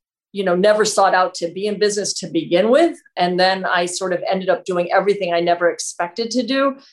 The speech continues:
And it just ended up being this amazing experience where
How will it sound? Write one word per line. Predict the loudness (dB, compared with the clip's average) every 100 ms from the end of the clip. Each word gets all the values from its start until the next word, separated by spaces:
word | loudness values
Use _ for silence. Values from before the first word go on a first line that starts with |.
| _ -2
And | 2
it | 2
just | 4 2 2 0
ended | 0 2 2
up | 0
being | 0 0 2
this | 0 -2 -6 -14 _
amazing | -2 0 2 2 2 2 0
experience | -2 -6 -2 0 2 0 -4 -8
where | 0 4 4 4 0